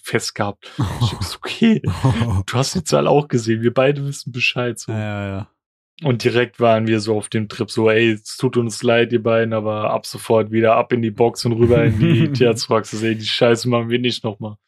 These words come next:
Speaker 2: Ja, krass. Aber, ja gut, ich habe jetzt halt erstmal gar, für mich klang der Preis erstmal gar nicht so krass hoch, aber wenn du sagst, ja, Vergleichspreis sind irgendwie, weiß ich nicht,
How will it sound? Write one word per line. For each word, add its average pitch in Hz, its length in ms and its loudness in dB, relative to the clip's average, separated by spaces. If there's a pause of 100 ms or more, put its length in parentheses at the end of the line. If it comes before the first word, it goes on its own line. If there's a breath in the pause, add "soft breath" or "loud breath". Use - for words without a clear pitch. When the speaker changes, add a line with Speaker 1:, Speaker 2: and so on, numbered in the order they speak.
(140)
Speaker 2:
Ja, 107 260 -2
krass. - 380 -2
Aber, 117 360 0
ja 123 140 2
gut, 123 160 -2
ich - 100 -6
habe 127 120 -2
jetzt 123 160 -6
halt 117 240 -6 (100)
erstmal 120 300 -6
gar, 117 260 0
für - 100 -8
mich 135 280 -4
klang 123 240 -2
der 113 100 0
Preis 120 340 -2
erstmal 110 300 -6
gar 110 200 0
nicht 110 180 -4
so 117 380 -2
krass - 500 -6
hoch, 127 500 -2
aber 101 200 -4
wenn 101 400 -6
du 104 100 -6
sagst, 98 320 -4
ja, 101 100 -2
Vergleichspreis 104 800 -2
sind 98 140 -4
irgendwie, 95 760 -4
weiß 92 360 -8
ich 95 40 -6
nicht, - 300 -10